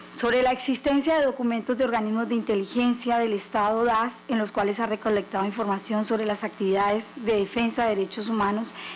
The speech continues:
entre mayo de mil novecientos noventa y cuatro y marzo de mil novecientos noventa y cinco. Eh, en la pantalla ustedes ven,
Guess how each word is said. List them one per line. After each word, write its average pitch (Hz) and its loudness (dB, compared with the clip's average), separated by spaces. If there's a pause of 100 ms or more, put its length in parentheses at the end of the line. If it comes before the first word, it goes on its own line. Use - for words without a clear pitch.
(140)
entre 240 2
mayo 269 2
de 285 2
mil 247 0
novecientos 233 -4
noventa 220 -2
y 202 -2
cuatro 214 -2
y 233 0
marzo 240 0
de 233 -4
mil 214 -4
novecientos 214 -4
noventa 202 -2
y 185 -6
cinco. 170 -8 (1040)
Eh, 226 2
en 233 0
la 226 2
pantalla 254 0
ustedes 233 -2
ven, 254 0